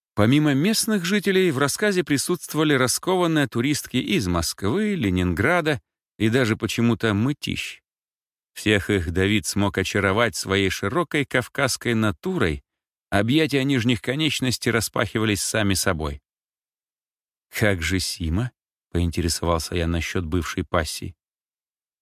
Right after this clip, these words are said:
«А что Сима?» — ненатурально удивился князь. «С неё не убыло,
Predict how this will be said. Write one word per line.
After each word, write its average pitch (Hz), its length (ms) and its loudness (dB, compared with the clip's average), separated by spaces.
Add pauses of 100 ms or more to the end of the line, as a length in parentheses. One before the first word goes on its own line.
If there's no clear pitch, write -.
(160)
«А 82 220 0
что - 360 -2
Сима?» — 117 600 0 (400)
ненатурально 95 760 2
удивился 92 520 0
князь. 87 460 -6 (720)
«С - 140 -6
неё 185 320 4
не 175 140 2
убыло, 196 480 0